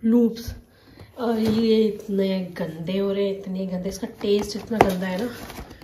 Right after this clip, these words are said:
दिखाती हूँ किस टाइप के हैं। ये, ये इस type के। और ये मतलब, हम्म, एक, एक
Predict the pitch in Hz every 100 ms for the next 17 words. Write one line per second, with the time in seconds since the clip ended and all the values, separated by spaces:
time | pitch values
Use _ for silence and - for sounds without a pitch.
0 | - - - 233 175 180 196 196 - -
1 | 180 - 202 - - - - 196 180 -
2 | - - - - - - 196 202 202 -
3 | 180 175 208 220 - - - - - -
4 | - - - 247 247 294 277 - 247 247
5 | 285 - - 262 226 233 214 - - -
6 | - 262 - - - - - - - 294